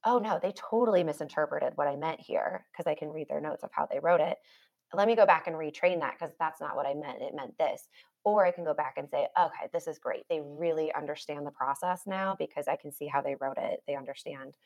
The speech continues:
So it's been a really interesting evolution, but it just goes to show, like, how important it is to, to do it at the beginning. In hindsight, I'm like, "Oh, I wish I just did this at the beginning." But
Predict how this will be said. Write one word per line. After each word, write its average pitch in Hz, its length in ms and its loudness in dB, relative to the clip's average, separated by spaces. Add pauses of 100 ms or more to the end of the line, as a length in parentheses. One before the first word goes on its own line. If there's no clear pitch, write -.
(160)
So - 100 2
it's 254 100 -2
been 339 160 10
a 302 100 10
really 240 360 10
interesting 214 480 4
evolution, 170 540 4
but 151 140 4
it - 80 -14
just - 220 -12
goes 160 180 0
to 165 120 -10
show, 151 260 2
like, 147 140 2
how 156 360 2
important 147 480 -4
it 147 40 2
is 143 280 -4 (540)
to, 175 260 2
to - 140 -10
do 180 100 2
it 180 60 10
at 175 100 2
the 160 60 -2
beginning. 170 260 2
In 147 140 -4
hindsight, 165 520 0
I'm - 80 -10
like, - 200 -12
"Oh, 156 160 -2 (200)
I 170 60 -2
wish 156 240 -4
I 160 100 -2
just - 220 -14
did - 160 -4
this - 140 -10
at - 100 -18
the - 60 -20 (100)
beginning." 175 400 -6
But 151 220 -2